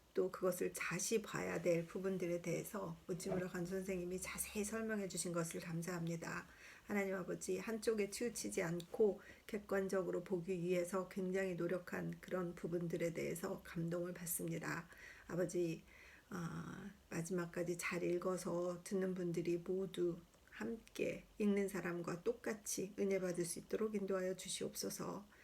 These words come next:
하나님 감사드립니다. 예수님 이름 받들어 기도드립니다. 아멘. 오늘의 제목은 어린아이 같은 신자,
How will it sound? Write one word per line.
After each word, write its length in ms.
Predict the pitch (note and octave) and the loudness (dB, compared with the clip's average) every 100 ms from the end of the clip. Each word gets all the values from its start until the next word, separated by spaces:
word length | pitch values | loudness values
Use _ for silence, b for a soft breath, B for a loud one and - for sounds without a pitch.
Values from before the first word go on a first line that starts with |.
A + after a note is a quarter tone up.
| B B B B | B B B B
하나님 400 | - G3 F#3+ F3+ | -2 0 2 0
감사드립니다. 1200 | F3+ E3+ E3 F#3 G3 G3 F3+ F3 F3 F#3 F#3+ G3 | -2 0 0 2 2 2 0 -2 -2 -2 0 0
예수님 400 | - E3+ G3+ F#3 | 0 0 0 0
이름 240 | F3 G3+ F#3 | 0 0 -2
받들어 460 | F#3 - G3 G3+ | -2 -2 0 0
기도드립니다. 1000 | G3+ - F3 E3 E3+ E3+ E3 E3 E3+ F#3+ G#3 | 0 0 0 0 -2 -4 -4 -4 -4 -6 -8
아멘. 580 | F3+ E3 E3+ F3+ F#3+ G#3 - - - - - - - - - - - - - - - - - B B B B B | -4 -2 -2 -4 -6 -8 -12 -20 -20 -20 -20 -20 -20 -20 -20 -20 -20 -20 -20 -20 -18 -18 -6 B B B B B
오늘의 300 | G3 G#3 G#3+ | 0 4 4
제목은 600 | G#3 F#3+ F#3+ G#3 B3 C4 | 2 0 2 4 4 2
어린아이 560 | G3+ G#3 B3 B3+ A#3+ A3 | 2 4 6 6 4 4
같은 380 | G3+ - A#3 A#3 | 2 0 -2 0
신자, 760 | - B3 A#3 G3 E3+ D#3+ E3 | 0 0 2 2 4 2 0